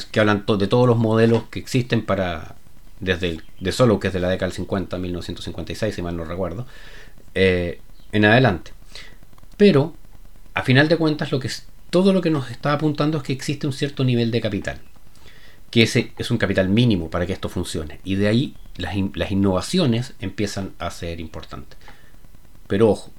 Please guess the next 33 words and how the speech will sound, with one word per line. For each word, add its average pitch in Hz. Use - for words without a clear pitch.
los -
modelos 101
más 127
modernos 139
de 127
crecimiento 110
ya 107
no 107
hablan 113
del 120
capital 113
físico, -
hablan 95
del 92
capital 90
intelectual. 80
La 95
importancia 120
de 120
la 113
inteligencia 117
y -
de 113
la 98
cap-, -
y 85
de 80
la 82
capacidad 92
de 101
las 98
personas. -
Cuando 98